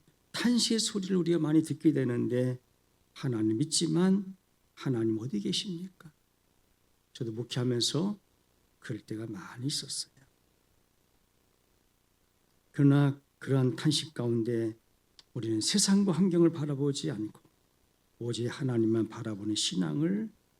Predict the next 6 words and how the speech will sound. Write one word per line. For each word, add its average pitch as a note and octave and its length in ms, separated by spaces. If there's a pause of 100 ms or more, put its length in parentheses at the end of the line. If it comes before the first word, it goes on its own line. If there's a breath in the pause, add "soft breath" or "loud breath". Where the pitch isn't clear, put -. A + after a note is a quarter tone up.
(240)
가져야 - 400
될 A2 180
줄로 G#2 280
믿습니다. - 600 (1500)
오늘 C3 180
우리도 C#3+ 580